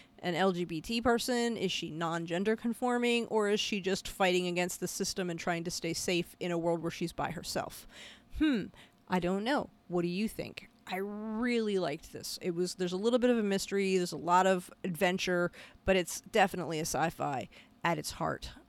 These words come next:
and an enjoyable tale all the way around. Last book on the list for this time is another one in a series that I've mentioned before, but the new one just came out, so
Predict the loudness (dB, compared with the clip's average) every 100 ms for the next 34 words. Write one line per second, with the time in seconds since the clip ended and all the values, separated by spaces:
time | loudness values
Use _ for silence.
0 | -4 -2 -2 -6 -10 -14 -20 -20 -20 _
1 | _ _ _ _ _ _ _ _ _ _
2 | _ _ -2 0 2 4 4 4 0 -2
3 | -4 -4 -8 -14 _ -2 -2 -4 -4 -6
4 | -6 -8 -12 -20 _ _ -20 -20 -20 -20
5 | -20 -20 -20 -20 _ _ _ -2 2 2
6 | 0 -8 -2 -2 -2 -14 -20 _ 0 0
7 | 0 0 -2 -4 -10 -14 -2 0 0 -4
8 | -4 -6 -6 -10 -14 -20 -20 _ _ 0
9 | 2 0 0 0 0 -2 -4 -4 0 4
10 | 4 4 0 0 -2 -2 -2 -2 -2 -2
11 | 0 2 2 2 -4 -2 0 0 0 2
12 | 0 0 -4 -4 -2 -2 0 -2 0 0
13 | 2 0 -2 0